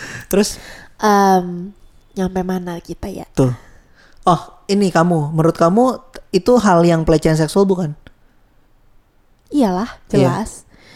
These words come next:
Speaker 2: Kalau misalnya kita kategorikan ya, sebenarnya pelecehan seksual itu paling besar kategorinya kan ada dua, ada verbal, ada fisik.
Speaker 1: Betul.
Speaker 2: Ya kan?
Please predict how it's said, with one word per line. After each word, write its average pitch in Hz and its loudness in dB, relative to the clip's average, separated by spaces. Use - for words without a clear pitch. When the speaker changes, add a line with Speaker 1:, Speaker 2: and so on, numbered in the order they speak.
Speaker 2:
Kalau 294 4
misalnya 302 2
kita 302 0
kategorikan 269 2
ya, 185 2
sebenarnya 214 2
pelecehan 214 2
seksual 196 0
itu 196 0
paling 214 2
besar 220 0
kategorinya 220 0
kan 269 -4
ada 214 -6
dua, 180 0
ada 180 -4
verbal, 190 0
ada 190 4
fisik. 190 -8
Speaker 1:
Betul. 143 -2
Speaker 2:
Ya 139 -4
kan? 175 -12